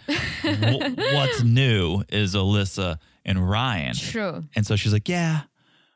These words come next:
Speaker 2: we've been talking. We have so much in common. We have the whole country thing in common." It's like, ah, the, what,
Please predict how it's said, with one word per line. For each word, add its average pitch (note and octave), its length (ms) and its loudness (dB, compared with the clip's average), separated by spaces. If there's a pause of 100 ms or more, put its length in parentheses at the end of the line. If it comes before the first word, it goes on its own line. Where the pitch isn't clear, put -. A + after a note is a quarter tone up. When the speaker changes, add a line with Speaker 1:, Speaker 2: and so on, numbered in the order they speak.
Speaker 2:
we've C3 120 2
been D3 100 2
talking. C3 420 2
We C3 60 4
have G#2+ 120 2
so D3 320 0
much D3 200 0
in C3 120 -4
common. B2+ 500 0
We G2+ 120 -2
have A2+ 200 -6
the G#2 80 -8
whole - 180 -8
country C3+ 540 -2
thing B2+ 300 0
in B2 140 0
common." A#2+ 380 0
It's A#2 100 -4
like, A#2+ 120 -4 (300)
ah, D#4 560 0 (480)
the, D3+ 200 -4
what, B3+ 220 -2